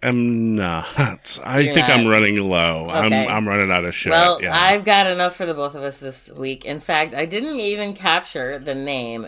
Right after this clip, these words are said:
Speaker 2: because the profile was so long and so wow. <laughs> Okay, so I'll go ahead.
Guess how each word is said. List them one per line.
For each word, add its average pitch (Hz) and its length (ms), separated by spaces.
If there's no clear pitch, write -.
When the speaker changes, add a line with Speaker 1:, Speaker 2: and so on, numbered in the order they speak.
Speaker 2:
because 135 360
the 135 160
profile 123 680
was 123 300
so 175 440
long 127 440
and 170 380
so 156 960
wow. 117 680
<laughs> - 1160
Okay, - 320
so 180 200
I'll 170 200
go 156 120
ahead. - 400